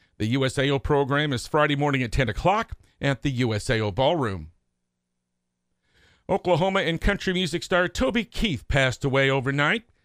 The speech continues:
Keith had been battling stomach cancer the last couple of years. He had twenty number one hits on the Billboard Music Chart, including How Do You Like Me Now?, Should Have Been a Cowboy, As Good As I Once Was, and Beer for My Horses, which was a duet with Willie Nelson.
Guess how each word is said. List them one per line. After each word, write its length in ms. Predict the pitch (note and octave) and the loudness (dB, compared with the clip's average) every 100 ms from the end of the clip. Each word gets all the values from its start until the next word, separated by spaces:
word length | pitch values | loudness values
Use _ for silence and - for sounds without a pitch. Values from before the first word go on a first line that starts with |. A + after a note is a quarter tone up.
| _ _ | _ _
Keith 240 | C#3+ C3+ | -4 0
had 140 | C#3+ C3 | 0 0
been 160 | A#2+ | -2
battling 360 | A#2+ C#3+ C3 B2 | 0 0 0 -4
stomach 360 | - F3 D#3 | -2 -4 -4
cancer 360 | - D#3 D#3 G#3 | -4 -4 -2 -2
the 100 | C#3+ | 0
last 260 | C3 C3 - | 0 0 0
couple 260 | D3 B2 | 0 0
of 140 | A#2+ A2 | -4 -2
years. 340 | D3 G3 - _ _ _ | 0 0 -4 _ _ _
He 160 | - D3 | -4 0
had 240 | D3+ C3 | 0 0
twenty 280 | - D4 B3 | -2 -2 0
number 260 | E3 C#3 C3 | 0 0 0
one 220 | B2+ A#2+ | -2 -2
hits 260 | D3+ F#3 | -4 -4
on 80 | D3 | -4
the 80 | B2 | -2
Billboard 440 | A#2 C3+ B2 B2+ | -2 -2 0 -2
Music 300 | A#2+ C3 B2+ | -2 -4 -6
Chart, 260 | - D#3+ E3 | -4 -2 -2
including 420 | B2 - D#3 C3 - _ _ _ | -4 -2 -2 -2 -6 _ _ _
How 100 | E3+ | -2
Do 80 | D#3+ | 0
You 80 | D3+ | 2
Like 240 | D3+ D3+ | 2 0
Me 140 | C#3+ C#3+ | -2 0
Now?, 340 | D#3 F3+ C4 - _ _ | 0 0 -2 -6 _ _
Should 220 | - F#3 | -4 0
Have 60 | E3 | 0
Been 100 | D3+ | 0
a 60 | C#3 | 0
Cowboy, 580 | D#3+ D#3 D3 E3+ G#3+ - _ _ _ | 2 2 2 0 0 -6 _ _ _
As 180 | B2 B2 | -2 -2
Good 160 | B2+ E3 | 0 0
As 140 | D3 | 2
I 100 | C#3 | 0
Once 340 | A#2 C#3+ D3+ C#3 | 0 0 -2 -2
Was, 440 | D3+ G3+ D4 - _ _ | 0 0 -4 -10 _ _
and 340 | C3 C3+ A#2 F#2 | -2 -2 -2 0
Beer 220 | F3 B3 | 0 2
for 180 | F#3 E3 | 0 0
My 200 | D3+ C#3 | 2 0
Horses, 600 | A#2+ C#4 G3+ A#2 G2+ - | 0 -2 -2 -4 -8 -4
which 180 | C3 A#2 | -6 -4
was 140 | G#2+ | -6
a 60 | G#2 | -4
duet 380 | C3 B2 B2+ | -2 0 0
with 180 | G#2 G2+ | -2 -4
Willie 220 | A#2+ A#2+ | -2 -2
Nelson. 440 | A#2 C#3+ - E3 | 0 -2 -2 -4